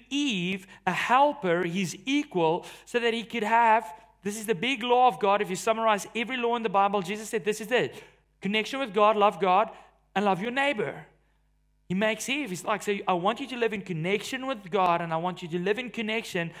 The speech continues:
with other people." And sometimes those connections gets messed up. They get broken, and that is when we start to have these feelings of loneliness, feelings of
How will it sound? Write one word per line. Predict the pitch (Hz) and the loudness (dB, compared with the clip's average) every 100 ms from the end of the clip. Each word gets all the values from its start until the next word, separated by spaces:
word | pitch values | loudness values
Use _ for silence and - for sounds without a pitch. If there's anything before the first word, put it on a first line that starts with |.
| - - | -10 -2
with | 190 | -2
other | - 170 156 170 185 - _ | 0 0 2 0 -4 -12 _
people." | 233 277 277 147 - - _ _ _ _ _ _ _ _ _ _ _ | -2 0 0 -4 -4 -16 _ _ _ _ _ _ _ _ _ _ _
And | 226 | -2
sometimes | 214 - 254 311 277 269 | 0 4 4 4 0 0
those | 233 233 | 2 2
connections | - 214 190 254 294 - 202 190 202 - - - | 0 -2 0 0 -2 -4 -4 -2 -6 -12 -20 -8
gets | 220 220 - | -6 -4 -4
messed | 208 220 - | -2 -2 0
up. | 277 262 220 - - _ _ _ _ _ _ | 2 2 0 -10 -20 _ _ _ _ _ _
They | 233 220 | 0 2
get | 208 180 - | 2 0 0
broken, | 196 269 294 185 156 165 175 - | 4 6 4 0 -2 -2 -10 -4
and | - 220 | 0 4
that | 269 | 4
is | 277 214 | 2 -2
when | 240 226 | -4 -4
we | 226 | -6
start | - 254 254 | -2 0 0
to | 233 | 2
have | 220 226 220 | 2 2 0
these | 208 - | -4 -6
feelings | - 247 277 254 | -6 -4 -4 -2
of | 220 | -2
loneliness, | 160 185 226 254 262 254 | 2 2 2 0 -4 -4
feelings | - 240 233 | -4 -4 -4
of | 202 | -4